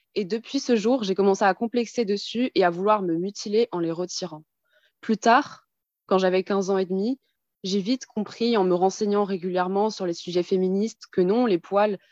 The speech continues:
sur une femme ne sont pas sales et que c'est normal d'en avoir à la puberté. J'ai donc décidé d'espacer énormément mes épilations, ce qui faisait que par période, on distinguait pas mal mes poils.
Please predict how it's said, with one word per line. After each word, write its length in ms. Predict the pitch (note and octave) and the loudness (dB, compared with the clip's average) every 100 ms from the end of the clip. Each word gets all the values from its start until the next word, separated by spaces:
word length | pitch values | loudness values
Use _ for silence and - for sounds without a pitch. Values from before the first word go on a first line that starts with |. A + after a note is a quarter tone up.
| _ | _
sur 240 | - F3+ | -8 -2
une 80 | F#3 | -2
femme 240 | - G#3+ G#3+ | 2 2 4
ne 80 | |
sont 180 | F3 F#3 | 0 -2
pas 140 | F3+ F3 | -2 -4
sales 400 | - G3 A3 G3+ _ _ - | 2 2 2 0 _ _ -4
et 100 | G3 | -2
que 100 | G3+ | 0
c'est 160 | G3+ | 0
normal 380 | F#3+ G#3 A3 A#3+ | 4 4 6 4
d'en 140 | G3 | 4
avoir 300 | F3 E3+ G#3+ | 0 0 0
à 40 | G3+ | 2
la 120 | E3 | 0
puberté. 540 | - F#3 F3+ - D#3 - _ _ _ _ _ - | -2 -6 -6 -8 -16 -18 _ _ _ _ _ 2
J'ai 140 | G3 | 2
donc 220 | G3 C4+ | 6 4
décidé 360 | A3 G#3 F#3+ A#3+ | 4 0 2 4
d'espacer 520 | G3+ - F#3 - G#3+ | 4 4 -2 0 -2
énormément 540 | - A3+ A3+ G#3 G3+ A3+ | 0 0 2 0 0 0
mes 180 | G3 F3+ | 0 -2
épilations, 580 | F3+ F#3+ F3 - G#3+ | -4 -2 -2 -2 -6
ce 140 | A3+ F3+ | -6 -10
qui 160 | - | -16
faisait 400 | - F#3 F#3 F#3+ _ | -6 -2 0 -2 _
que 100 | E3+ | -4
par 240 | D#3 E3+ | -2 -4
période, 420 | - F3+ F#3 F#3+ E3 | -2 0 4 4 2
on 60 | |
distinguait 500 | D#3+ D#3+ - D#3+ D#3 | -2 -4 -4 -2 -2
pas 160 | D3+ F3 | 2 2
mal 180 | F#3+ E3+ | 2 2
mes 100 | D#3 | -2
poils. 360 | - F3+ G3+ | 2 0 0